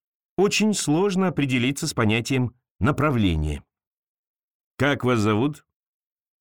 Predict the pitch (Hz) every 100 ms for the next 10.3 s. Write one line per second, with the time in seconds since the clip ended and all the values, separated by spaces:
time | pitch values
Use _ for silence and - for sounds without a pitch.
0 | - 110 104 104 101 98 98 98 104 98
1 | 92 87 78 87 - 78 - - - 101
2 | 110 120 160 160 147 160 - - - _
3 | _ _ _ _ _ 156 160 160 147 -
4 | 143 139 123 120 - 131 123 117 117 113
5 | 107 117 110 110 104 101 - _ _ _
6 | _ _ _ _ _ _ _ _ _ _
7 | - 123 143 - 196 165 170 170 - 135
8 | 147 151 139 139 - 131 110 143 165 151
9 | 110 90 - - - 90 92 92 82 -
10 | - -